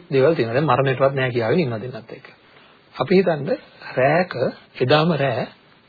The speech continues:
තාත්තට අසනීප වෙනවා, කලන්තේ දාලා වැටෙනවා, ඇඳෙන් උත්ස ගන්න බැරි වෙනවා.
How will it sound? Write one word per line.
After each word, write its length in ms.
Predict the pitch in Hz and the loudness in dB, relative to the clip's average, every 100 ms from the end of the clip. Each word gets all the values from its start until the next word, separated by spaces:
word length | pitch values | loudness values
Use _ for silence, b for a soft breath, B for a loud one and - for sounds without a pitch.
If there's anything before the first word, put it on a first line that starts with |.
| _ - | _ -6
තාත්තට 580 | 135 143 143 _ - 170 247 - _ _ | 0 0 -2 _ -6 -4 -6 -8 _ _
අසනීප 420 | - 139 143 127 | -10 -4 -4 -4
වෙනවා, 320 | 123 110 147 208 _ _ _ - | -6 -8 -6 -8 _ _ _ -16
කලන්තේ 380 | - 135 131 127 | -4 -2 0 0
දාලා 240 | 120 120 | 0 -2
වැටෙනවා, 320 | 113 - 139 | -6 -8 -8
ඇඳෙන් 260 | 151 143 143 | -2 -2 -2
උත්ස 120 | 131 | -2
ගන්න 240 | 123 120 | -2 0
බැරි 180 | 165 110 | -2 -4
වෙනවා. 200 | - - | -8 -14